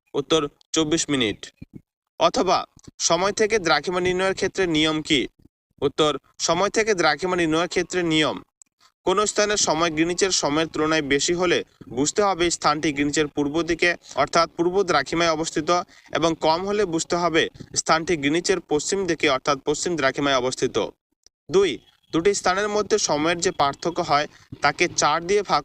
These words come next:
করলে দ্রাঘিমার পার্থক্য পাওয়া যায়। এবার তোমাদের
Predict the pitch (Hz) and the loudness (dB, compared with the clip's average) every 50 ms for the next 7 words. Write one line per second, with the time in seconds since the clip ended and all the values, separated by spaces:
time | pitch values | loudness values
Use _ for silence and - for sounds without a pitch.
0 | - - 160 160 160 151 120 - - - - _ _ _ - - 139 139 143 151 | 0 0 0 2 2 0 0 -2 -6 -12 -20 _ _ _ -2 0 0 0 0 0
1 | 170 180 175 151 - 143 139 - - - 151 - 147 131 131 123 123 120 113 123 | 0 -2 0 2 2 0 0 0 -4 -8 -8 -6 -2 0 0 2 2 0 0 0
2 | 113 90 82 - _ _ _ _ _ _ _ _ _ _ _ _ _ - 160 185 | 0 0 -2 -6 _ _ _ _ _ _ _ _ _ _ _ _ _ 0 0 2
3 | 185 214 208 214 214 | 2 2 0 0 0